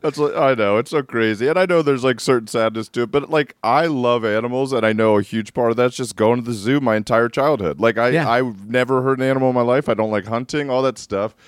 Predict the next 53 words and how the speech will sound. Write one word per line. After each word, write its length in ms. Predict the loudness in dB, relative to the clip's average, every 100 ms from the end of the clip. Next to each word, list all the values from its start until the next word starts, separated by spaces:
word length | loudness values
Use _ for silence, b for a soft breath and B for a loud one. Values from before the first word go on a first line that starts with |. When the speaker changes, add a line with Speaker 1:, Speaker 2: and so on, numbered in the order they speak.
| B B
Speaker 1:
And 140 | 0 2
I 60 |
think 180 | 2 0
it's 100 | -2
because 220 | -4 -2
when 60 | 2
I 60 | 2
was 80 |
a 40 | 0
kid, 440 | -2 2 2 2
I 100 | 0
just, 200 | 0 -2
every 600 | -2 2 0 2 0 -2
time 300 | -2 -2 0
I 60 | 0
go 80 | 0
to 20 |
the 100 | -2
zoo, 380 | -4 -2 -2 -2
I 40 | -2
remember 320 | 0 -2 -2
the 80 | -4
smells. 560 | 0 4 4 2 -6 b b b b b -4
I 60 | -2
remember 800 | 0 -2 -2 -2 -2 -2 -4 b b
what 220 | 0 2
it, 120 | 2 2
I 80 | 2
could, 320 | 2 -6 -4
like, 160 | -4 0
walk 240 | 0 0
around 120 | -2 -2
the 60 |
Baltimore 260 | -2 -2 -2
Zoo 140 | -4
without 240 | 0 2 2
a 40 |
map 300 | 0 -2 0
right 160 | -2 0
now. 160 | 0
It 220 | 2 0 0
just 200 | -4 -4
was 120 | -4
such 240 | -2 -2
a 60 | -4
great 380 | 2 4 4 2
part. 360 | 2 2 2 0
Like, 300 | -2 -2 -2
um, 380 | 0 -2 -6 -14 _ _ _ _ _ -2
Speaker 2:
Oh. 60 | 0
Speaker 1:
I, 120 | 0 -2
I 20 |
think, 340 | -6 -8 -8